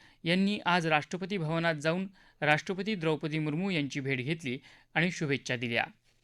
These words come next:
राज्यपाल आचार्य देवव्रत, मुख्यमंत्री देवेंद्र फडणवीस तसंच उपमुख्यमंत्री अजित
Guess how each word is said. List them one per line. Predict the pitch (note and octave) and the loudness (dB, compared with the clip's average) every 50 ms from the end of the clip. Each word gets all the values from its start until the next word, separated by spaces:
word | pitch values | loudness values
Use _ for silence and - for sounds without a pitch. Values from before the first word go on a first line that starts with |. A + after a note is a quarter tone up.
| _ _ _ _ _ _ _ _ _ _ - | _ _ _ _ _ _ _ _ _ _ 6
राज्यपाल | D#3+ E3 F3+ E3+ G#3+ A3+ B3 A#3+ A#3 | 8 8 8 8 6 4 4 4 6
आचार्य | - E3+ F3 E3 - G#3 G3+ G3+ G3+ G3+ | 6 6 6 6 6 4 4 4 4 2
देवव्रत, | F3+ D#3 E3+ F3 F3+ F3 F3 F3+ F#3 F#3+ - - - _ - | 2 2 2 4 4 4 4 2 2 2 0 -6 -20 _ -4
मुख्यमंत्री | F3 E3+ E3 E3 - E3+ E3 E3 D3+ D#3 D#3+ | -2 -2 -2 -2 -2 -2 0 0 0 0 2
देवेंद्र | D3 D3+ D3+ D3+ D3+ D3 C#3 C3+ | 4 4 4 4 4 2 0 -2
फडणवीस | - - C#3+ C3+ C#3 D#3 F3 F#3+ F#3+ F#3+ - - - - _ _ _ _ - | -2 -2 -2 0 2 2 2 2 0 -2 -8 -20 -20 -20 _ _ _ _ -2
तसंच | F#3 F3 - G#3+ G#3 - | -2 0 0 -2 -4 -4
उपमुख्यमंत्री | - D#3+ - G3+ G#3+ G3 - G3+ G3+ G3+ F#3 G#3+ A3 A3 - | -6 -4 -2 -2 -2 -2 -2 -2 -2 -2 0 0 0 0 0
अजित | D#3+ D3 D3+ E3 | 0 0 0 0